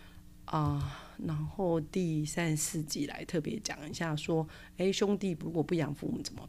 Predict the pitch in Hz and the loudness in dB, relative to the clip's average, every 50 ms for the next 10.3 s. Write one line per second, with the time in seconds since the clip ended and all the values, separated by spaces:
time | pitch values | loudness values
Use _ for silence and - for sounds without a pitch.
0 | - - - - - - - - - - - - - 170 156 - 175 180 185 180 | -12 -10 -10 -10 -10 -10 -16 -18 -20 -20 -20 -8 -2 0 0 2 2 2 2 2
1 | 175 156 147 147 147 147 - - - - - - - 143 139 - 185 180 165 160 | 4 4 4 4 4 2 -2 -8 -18 -18 -14 -8 -6 -4 -2 2 2 2 4 2
2 | 170 165 156 151 - 165 165 160 147 143 143 151 151 156 156 151 - 151 147 143 | 2 0 0 2 0 2 2 2 4 4 4 4 4 2 0 0 0 2 2 2
3 | 147 - - - - - - - - - - 143 151 160 - - 143 - - 170 | 0 -4 -10 -18 -18 -18 -18 -14 -8 -2 2 2 2 2 2 -2 -2 0 2 2
4 | 160 156 156 147 139 139 139 - - 208 165 135 - - - - - - - - | 2 2 2 2 2 2 0 -2 -4 -6 -6 -6 -8 -12 -18 -20 -16 -10 -4 0
5 | 156 151 156 151 - - - - - - - - - - - - - - - - | 2 2 2 2 0 0 0 -2 -2 -10 -14 -14 -14 -12 -10 -10 -8 -8 -8 -8
6 | - - - - - - - - - - - - 185 175 156 - - 226 - - | -8 -8 -10 -10 -12 -14 -14 -16 -16 -14 -10 -8 -6 -6 -6 -6 -6 -8 -8 -6
7 | 170 156 147 - - - - - - - - - - - - - - - 175 170 | -6 -6 -6 -8 -10 -14 -18 -20 -20 -20 -20 -20 -20 -20 -16 -10 -6 -4 -2 0
8 | 160 151 151 147 147 - - - 196 202 190 175 165 160 160 156 151 - - - | 0 0 0 0 -2 -4 -4 -4 -2 -2 -2 -2 -4 -2 -4 -4 -6 -8 -8 -4
9 | 147 151 175 170 - 175 147 151 160 160 156 151 151 151 139 147 151 151 156 156 | -2 -2 -2 -2 -2 0 0 0 0 0 -2 -2 -4 -6 -4 -4 -4 -2 -4 -4
10 | 156 - 175 160 - - | -4 -2 0 0 -2 -2